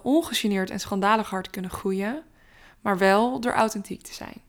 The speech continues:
en in je kracht te gaan staan en bij jezelf te blijven. Dat vind ik heel belangrijk. En in deze podcast wil ik het hebben over de drie meest belangrijke redenen waarom jouw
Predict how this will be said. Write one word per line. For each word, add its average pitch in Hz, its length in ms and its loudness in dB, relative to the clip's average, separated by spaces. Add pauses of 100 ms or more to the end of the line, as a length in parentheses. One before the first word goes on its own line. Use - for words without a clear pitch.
(140)
en 208 160 -4
in 208 80 0
je 196 80 -4
kracht - 260 -12
te - 60 -18
gaan - 140 -10
staan - 380 -12
en 190 100 -10
bij 190 120 -2
jezelf 190 340 -4
te - 80 -18
blijven. 196 440 -12
Dat 196 240 -8
vind 196 120 -6
ik 185 60 -10
heel 190 100 -8
belangrijk. 185 600 -8 (1160)
En 208 300 -4
in 196 140 -2
deze 208 300 6
podcast 233 600 -4
wil 208 160 0
ik 226 100 -2
het 202 120 -2
hebben 202 460 0
over 190 600 -2
de 185 160 0
drie 226 420 -2 (400)
meest 202 460 2
belangrijke 190 640 0
redenen 196 680 0
waarom 180 320 -4
jouw 175 380 -2